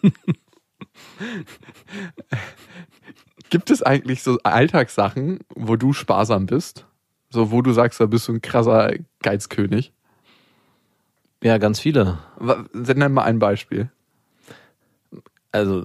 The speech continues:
Speaker 2: das erste, was mir einfällt, ist meine Jacke, die ich schon <laughs> seit über zehn Jahren trage und eigentlich eine neue bräuchte und die Marke mir auch gar nicht mehr gefällt.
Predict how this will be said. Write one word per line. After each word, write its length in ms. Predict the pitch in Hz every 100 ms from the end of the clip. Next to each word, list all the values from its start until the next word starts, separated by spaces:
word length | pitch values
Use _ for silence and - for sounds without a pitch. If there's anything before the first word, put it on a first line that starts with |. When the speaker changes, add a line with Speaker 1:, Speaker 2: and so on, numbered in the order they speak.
| 92
Speaker 2:
das 260 | 87 90 90
erste, 260 | - 110 127
was 80 | 113
mir 80 | 104
einfällt, 340 | 113 - 117
ist 100 | 104
meine 200 | 107 95
Jacke, 320 | 107 - 107
die 140 | 87 98
ich 100 | -
schon 140 | 156
<laughs> 0 |
seit 340 | - 170 165 190
über 280 | 160 185
zehn 260 | 151 156 123
Jahren 240 | 104 101
trage 340 | 98 98 107 110
und 80 | 104
eigentlich 280 | 98 127 101
eine 80 |
neue 260 | 107 117 117
bräuchte 480 | 98 - 104 - 127 - -
und 140 | 120 110
die 60 |
Marke 300 | 110 120 156
mir 160 | 110 104
auch 60 |
gar 160 | - 101
nicht 80 | 98
mehr 100 | 110
gefällt. 400 | 101 - 120 127